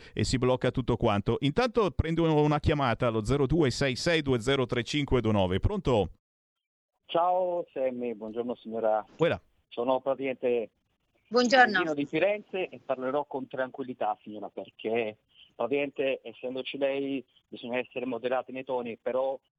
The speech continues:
Speaker 2: c'ho una visione molto distante dalla sua. Lei dice che, come in Svizzera, il suo amico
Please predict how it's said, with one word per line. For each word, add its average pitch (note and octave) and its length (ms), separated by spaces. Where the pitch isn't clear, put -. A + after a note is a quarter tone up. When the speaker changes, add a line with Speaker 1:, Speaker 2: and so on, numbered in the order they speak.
Speaker 2:
c'ho - 180
una A#2 120
visione B2+ 520
molto D3 600
distante A#2 500
dalla A2 240
sua. G2+ 380
Lei D3 240
dice D#3+ 520
che, C3 360
come A#2+ 260
in C#3+ 80
Svizzera, B2 380
il A#2+ 120
suo - 160
amico C#3 580